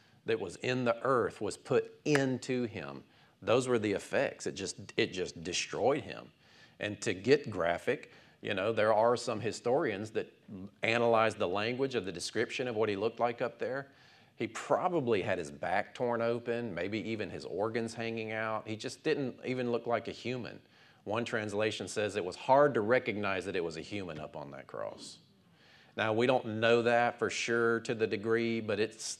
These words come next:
it, there's, God takes the time to inspire Isaiah to write hundreds of years before it was gonna happen that he was beaten so badly, he was, he's, he was so brutalized and so affected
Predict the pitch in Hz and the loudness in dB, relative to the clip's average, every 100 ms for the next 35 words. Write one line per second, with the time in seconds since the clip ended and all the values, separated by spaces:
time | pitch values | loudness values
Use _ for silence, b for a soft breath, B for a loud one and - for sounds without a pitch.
0 | - 117 107 - B B B B 110 113 | -4 -2 -2 -6 B B B B 2 2
1 | 107 120 110 123 165 156 - 165 170 - | 2 -2 2 6 6 4 0 4 4 2
2 | - - 139 139 139 110 69 65 _ b | -6 -4 -2 -2 -2 -4 -6 -12 _ b
3 | b b - 123 110 90 - 113 135 135 | b b -8 -4 -4 -6 -2 2 4 4
4 | - 117 113 95 117 113 85 82 - 92 | 2 0 0 2 4 4 2 -2 -4 -4
5 | 95 123 113 80 - - b b b b | 6 8 8 4 -6 -16 b b b b
6 | b b - 143 151 139 135 139 139 113 | b b 2 4 4 4 4 4 4 2
7 | 120 120 120 110 107 101 - 127 127 85 | 2 4 4 2 0 -2 -2 -2 -2 -4
8 | 78 80 _ b b b b - - - | -6 -10 _ b b b b -6 -6 -4
9 | - 147 123 113 110 - 98 87 117 120 | 2 4 4 0 -4 -6 -6 -2 0 0
10 | 92 87 104 110 101 104 101 76 78 104 | -2 -4 0 2 4 2 2 -2 -4 -2
11 | 113 101 92 - 104 98 95 107 107 92 | -2 -2 -4 -6 -6 -6 -6 -4 -2 -2
12 | - 120 123 123 127 113 82 76 73 73 | 2 4 4 2 0 0 -2 -2 -4 -6
13 | - B B 98 87 117 120 117 - 143 | -10 B B -10 -2 4 4 4 6 6
14 | 139 - 92 90 | 6 2 -2 -2